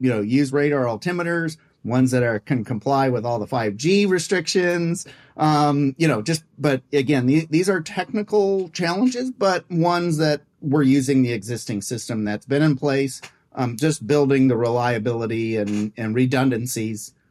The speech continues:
that are required when you get Part twenty-three and Part twenty-five certification, um, to make sure that, uh, it can be conducted safely.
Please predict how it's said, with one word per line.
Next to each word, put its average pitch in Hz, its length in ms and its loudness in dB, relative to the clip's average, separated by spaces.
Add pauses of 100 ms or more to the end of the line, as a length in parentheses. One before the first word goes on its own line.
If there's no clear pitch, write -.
(120)
that 139 200 2
are 165 120 4
required 170 560 0
when 131 180 4
you 127 80 4
get 131 220 -2
Part 127 200 -4
twenty-three 131 520 2
and 123 320 -2
Part 120 200 -6
twenty-five 117 600 0
certification, 107 840 -6 (340)
um, 107 680 -6
to 117 80 -4
make 110 200 -6
sure 117 240 -4
that, 107 340 -6
uh, 110 360 -4
it 104 100 -12
can 135 140 0
be 135 80 0
conducted 147 420 -2
safely. 175 360 -10